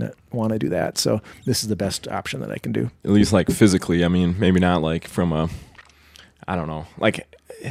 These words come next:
Speaker 2: I just feel like a penguin on skis or, like, a, a
Speaker 1: Yeah.
Speaker 2: newborn calf, you know,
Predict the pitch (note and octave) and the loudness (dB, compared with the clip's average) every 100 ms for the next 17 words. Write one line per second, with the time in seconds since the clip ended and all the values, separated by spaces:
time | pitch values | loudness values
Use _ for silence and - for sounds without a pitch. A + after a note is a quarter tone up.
0 | - - A2+ G#2+ - G#2+ G2+ - - G#2+ | -12 -6 0 0 2 4 4 4 4 6
1 | F2+ E2+ E2 - D#2 D2+ D#2+ D#2+ E2 - | 2 0 -2 -4 -6 -6 -4 -2 -4 -4
2 | F2+ - - F2+ F2 E2 G2+ G#2 G2+ F#2+ | -8 -8 -4 2 2 2 4 4 4 2
3 | F2 - G2 F2+ - - - F2+ F2+ | 2 -2 -2 -2 -6 -8 -4 0 2